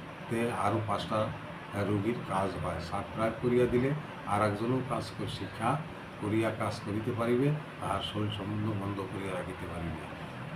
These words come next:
এবার আপনারা শুনিয়া লন শনিতন্ত্র মন্ত্র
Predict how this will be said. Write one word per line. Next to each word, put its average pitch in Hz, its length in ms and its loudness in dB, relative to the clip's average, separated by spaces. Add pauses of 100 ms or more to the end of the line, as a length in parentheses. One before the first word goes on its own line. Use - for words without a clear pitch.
(560)
এবার 117 200 8
আপনারা 113 360 6
শুনিয়া 110 380 4
লন 95 220 2 (220)
শনিতন্ত্র 104 540 0
মন্ত্র 98 280 -4